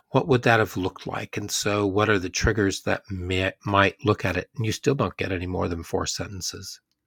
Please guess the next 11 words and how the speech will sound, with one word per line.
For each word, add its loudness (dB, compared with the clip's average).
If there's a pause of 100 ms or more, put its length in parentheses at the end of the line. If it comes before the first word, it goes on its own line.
(720)
If -2
you 2
can -2
do 2
it 4
in -4
two, 2 (220)
do 0
it -2
in -8
two. -8